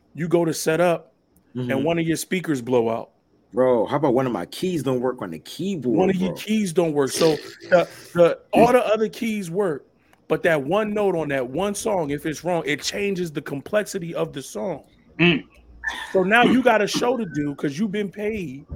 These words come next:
Speaker 2: Mm-hmm.
Speaker 1: but you know that either that key don't work or your speaker blew out, and you gotta find some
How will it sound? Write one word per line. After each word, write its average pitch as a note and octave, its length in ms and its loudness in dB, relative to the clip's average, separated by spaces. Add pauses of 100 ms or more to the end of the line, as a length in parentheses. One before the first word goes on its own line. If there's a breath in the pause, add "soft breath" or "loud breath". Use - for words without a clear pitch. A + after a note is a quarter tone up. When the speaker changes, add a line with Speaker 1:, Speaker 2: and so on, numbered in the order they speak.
(120)
Speaker 2:
Mm-hmm. B2+ 480 -4
Speaker 1:
but F3+ 240 -4
you G3+ 100 -8
know G3+ 220 2
that E3+ 180 -2
either E3 220 -6
that D3+ 200 -4
key C4 200 0
don't A3 200 -4
work G3 220 -4
or F3+ 40 -6
your D#3 180 -4
speaker G3+ 400 -6
blew C3 280 0
out, B2+ 120 6
and - 180 2
you G3 120 -14
gotta E3+ 180 -2
find D#3 360 -4
some G#3+ 220 -4